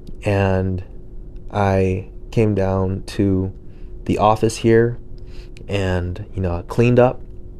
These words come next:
and I'm smelling good, I'm looking good, got a good outfit on, and I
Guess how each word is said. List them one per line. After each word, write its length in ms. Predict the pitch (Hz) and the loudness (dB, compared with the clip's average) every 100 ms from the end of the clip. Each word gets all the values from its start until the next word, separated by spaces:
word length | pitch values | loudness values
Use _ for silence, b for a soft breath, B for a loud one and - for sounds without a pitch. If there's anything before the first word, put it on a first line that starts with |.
| - - - - - - - - - - - - - | -14 -14 -14 -14 -14 -14 -12 -12 -14 -12 -14 -12 -4
and 600 | 101 98 92 90 90 87 B B B B B | 0 2 2 0 -2 -4 B B B B B
I'm 80 | - | -4
smelling 420 | 107 110 120 117 | 2 6 6 6
good, 320 | 110 120 135 | 6 6 4
I'm 160 | 95 85 | 2 2
looking 300 | 101 120 113 | 2 2 2
good, 200 | 110 120 | 4 4
got 140 | 101 | 0
a 60 | 82 | 0
good 200 | 104 95 | 2 2
outfit 380 | 98 120 - | 2 0 0
on, 360 | 117 113 123 120 - | 2 2 0 -2 -4
and 480 | 98 101 95 92 92 B B B B B - - | -2 0 0 -2 -4 B B B B B -10 -2
I 600 | 95 95 92 92 90 | 2 4 4 4 2